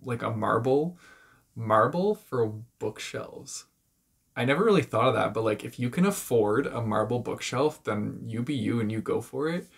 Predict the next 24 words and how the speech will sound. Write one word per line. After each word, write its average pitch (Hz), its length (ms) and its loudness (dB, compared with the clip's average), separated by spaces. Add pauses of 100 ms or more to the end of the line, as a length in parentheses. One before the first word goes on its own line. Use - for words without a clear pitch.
(340)
I - 40 -12
feel 123 120 2
like 147 120 6
that's 170 140 0
a 135 40 2
very 113 180 4
rich 101 280 -2
person 107 400 -6
thing, 92 200 -8
though, - 300 -10
and 98 100 -8
I'm 110 140 -2
not 113 380 0
a 127 40 -8
rich 104 280 -4
person. - 580 -10
<laughs> - 60 -20
So - 720 6 (840)
there's 117 320 -2
wood, 113 340 8
and 120 180 0
then 120 80 4
there's, 120 180 2
like, 110 420 6